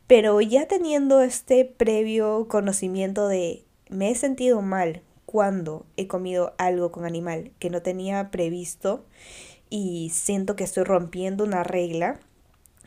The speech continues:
dije, "Es, es probable que de repente, em, esto no lo pueda mantener porque yo no quiero algún tipo de estilo de vida o de alimentación que sienta que estoy engañando,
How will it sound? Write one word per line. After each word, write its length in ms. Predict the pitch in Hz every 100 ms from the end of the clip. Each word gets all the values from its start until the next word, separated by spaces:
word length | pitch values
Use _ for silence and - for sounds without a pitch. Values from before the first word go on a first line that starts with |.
| -
dije, 520 | 185 185 - 190 - _ -
"Es, 340 | 214 - - -
es 160 | 208
probable 640 | - 214 202 196 196 208 226
que 160 | 185
de 100 | 175
repente, 760 | 170 165 185 185 190 196 190 - - - - _ _ -
em, 640 | 185 175 170 165 156 - -
esto 240 | - - 196
no 120 | 202
lo 120 | 202
pueda 180 | 202 202
mantener 560 | 202 185 175 170 175 226 254
porque 300 | - 185 185
yo 180 | 180 220
no 160 | 226 240
quiero 640 | - 262 247 202 185 - _ _ _ - -
algún 420 | 190 190 202 214
tipo 240 | 220 226
de 60 | 214
estilo 320 | - 214 220
de 180 | 202 170
vida 340 | 190 185 190
o 40 | 196
de 80 |
alimentación 840 | 185 175 170 165 165 - 190 185 190 - - - -
que 380 | 220 180 175 170
sienta 380 | - 208 208
que 60 | 202
estoy 380 | - 190 190 -
engañando, 960 | 190 175 170 226 269 269 254 254 254